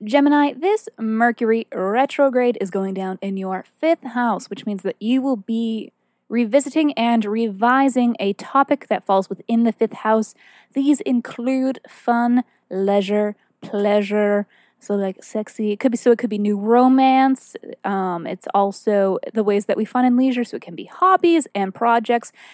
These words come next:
especially creative projects. The fifth house is highly creative and that which we birth into the universe. For that reason, this ca-, can also include children, uh, but is primarily how you are able to creatively express yourself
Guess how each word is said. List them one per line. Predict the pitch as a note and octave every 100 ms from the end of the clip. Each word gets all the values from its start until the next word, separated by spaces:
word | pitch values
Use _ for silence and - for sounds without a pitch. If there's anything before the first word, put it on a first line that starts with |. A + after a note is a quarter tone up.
| -
especially | G#3+ - - C4+ D4+ - C#4+ C4+
creative | - A#3+ G#3 -
projects. | B3+ C4 C4 -
The |
fifth | G3 G#3
house | - G#3 - -
is | G#3 -
highly | - C#4+ D4+ C#4+
creative | - C4+ C4+ C4+ B3+
and | - G#3+
that | A3+ A#3
which | - A#3
we | A3+ G#3+ - - _ _
birth | B3 C4 C#4 C4+
into | C4 B3
the | A#3
universe. | A#3 A3+ A#3 A3+ - - _
For | G#3
that | G3+ F#3+ A#3+
reason, | D4 C4+ C#4 B3+
this | G#3+ G3+
ca-, | - A3+ -
can | - A#3
also | G#3+ D4+ - D#4
include | C#4+ - B3+ B3 A#3 _
children, | - - B3 B3+ A#3+ B3+ B3+ B3+ C4 - - - _
uh, | - G#3+ G#3
but | G3 B3
is | C4+ D4
primarily | - D4+ D4+ C4+ A#3+ A#3 A#3+ A3+ A3 G#3 G#3 _
how | - C#4
you | D4 D#4+ F4 F4 _ _
are | A#3+ B3+
able | A#3 C4
to | C4+ D4
creatively | A3+ - A3+ B3+ C4+ C#4+ -
express | D4 - - C4 - G#3
yourself | F#3+ - -